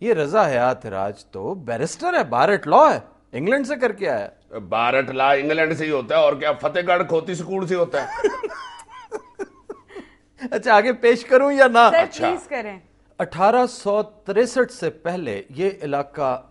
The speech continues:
Speaker 1: पूरी तरह से बंजर और वीरान था। यहाँ पे कोई आबादी नहीं थी,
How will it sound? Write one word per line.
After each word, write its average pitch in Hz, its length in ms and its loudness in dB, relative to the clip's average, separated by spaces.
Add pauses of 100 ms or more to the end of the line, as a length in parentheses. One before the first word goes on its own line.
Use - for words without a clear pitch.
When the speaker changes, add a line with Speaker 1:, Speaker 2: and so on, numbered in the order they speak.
(180)
Speaker 1:
पूरी 285 320 -6
तरह 165 240 -4
से 151 160 -8
बंजर 151 460 -4
और 131 160 -2
वीरान 117 440 -6
था। 190 300 -14 (440)
यहाँ 180 220 -6
पे 151 240 -6
कोई 233 340 -2
आबादी 131 380 0
नहीं 120 140 -10
थी, 135 240 -20